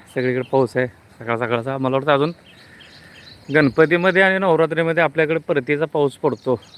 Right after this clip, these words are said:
आणि या परतीच्या पावसानेच समाधान होतं शेतकऱ्यांचं.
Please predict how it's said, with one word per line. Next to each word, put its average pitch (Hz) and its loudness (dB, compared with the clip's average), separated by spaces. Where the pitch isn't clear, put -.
आणि 131 -8
या 139 -4
परतीच्या 135 -4
पावसानेच 147 -6
समाधान 147 0
होतं 135 -2
शेतकऱ्यांचं. 120 -6